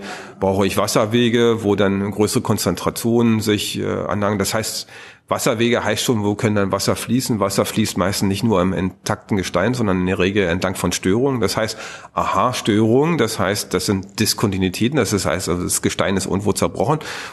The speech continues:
und solche zerbrochenen Bereiche sozusagen kann man wiederum erkunden. Das heißt, nicht jede gestörte Struktur ist zwangsläufig dann silberführend, aber es ist zumindest ein weiterer Hinweis darauf, dass dort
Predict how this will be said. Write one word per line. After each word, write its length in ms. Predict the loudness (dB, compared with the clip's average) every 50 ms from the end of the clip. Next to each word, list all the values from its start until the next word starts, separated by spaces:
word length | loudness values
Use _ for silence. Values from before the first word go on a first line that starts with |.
| -6
und 100 | -4 -2
solche 580 | 0 0 0 2 2 2 2 0 0 -6 -12 -10
zerbrochenen 960 | -4 -4 -2 -2 0 0 0 2 2 2 2 4 4 4 2 2 0 0 -2
Bereiche 460 | -2 -2 -2 -2 -2 -2 0 -2 -2
sozusagen 400 | -2 -2 -2 -2 -2 -2 -2 -2
kann 160 | 0 0 0
man 180 | 0 0 0 -2
wiederum 360 | -2 -2 0 0 -2 -2 -2
erkunden. 500 | -4 -2 0 2 2 2 0 -2 -4 -6
Das 180 | -8 -6 -2
heißt, 540 | 0 0 0 -2 -4 -6 -8 -10 -10 -4 0
nicht 320 | 2 2 2 2 0 0 0
jede 420 | 2 2 4 4 4 2 2 0 -4 -10 -18 -18 -16 -6
gestörte 480 | -4 -2 0 2 2 2 2 2 0 -2
Struktur 540 | -2 0 0 -2 -2 -2 0 0 0 2 2
ist 340 | 0 -2 -2 -4 -8 -6 -2
zwangsläufig 640 | 0 0 0 0 0 2 2 2 2 2 0 0
dann 160 | 0 0 0
silberführend, 720 | 2 0 2 2 2 0 -2 -2 -4 -4 -4 -4 -6 -4 -2
aber 220 | 0 0 2 2
es 120 | 0 0 -2
ist 120 | -2 0
zumindest 520 | 0 0 0 0 0 0 0 -2 -2 -4 -2
ein 260 | 0 0 0 -2 -4 -8 -16 -20 -20 -20 -20 _ _
weiterer 400 | -2 0 0 0 0 0 0 0
Hinweis 480 | 0 0 0 0 2 2 2 2 2 2
darauf, 500 | 0 0 0 2 0 0 0 -2 -4 -2
dass 380 | 0 0 0 -2 -4 -6 -4
dort 500 | 0 2 2 2 2 0 -4 -10 -12 -14